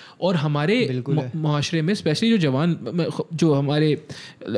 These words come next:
Speaker 1: मिडिल, मिडिल क्लास के जो लोग होते हैं, वो अभी
Speaker 2: हम्म।
Speaker 1: तक इसको गाली समझते हैं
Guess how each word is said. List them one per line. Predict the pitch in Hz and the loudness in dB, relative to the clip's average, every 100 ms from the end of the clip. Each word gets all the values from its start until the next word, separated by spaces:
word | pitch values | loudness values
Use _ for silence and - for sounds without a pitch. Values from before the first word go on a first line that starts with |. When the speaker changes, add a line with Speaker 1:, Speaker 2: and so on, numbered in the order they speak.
| - | 0
Speaker 1:
मिडिल, | 170 185 226 | 2 4 4
मिडिल | 175 233 | 4 2
क्लास | 240 220 | 0 0
के | 214 | 0
जो | 185 | 2
लोग | 139 139 | 2 0
होते | 123 131 | -2 -2
हैं, | 196 | 2
वो | 156 | 4
अभी | 160 156 | 4 4
Speaker 2:
हम्म। | 175 | 2
Speaker 1:
तक | |
इसको | 175 - 185 | 0 0 0
गाली | 143 208 | 2 2
समझते | 156 117 - - | 2 0 -4 -6
हैं | 156 | -8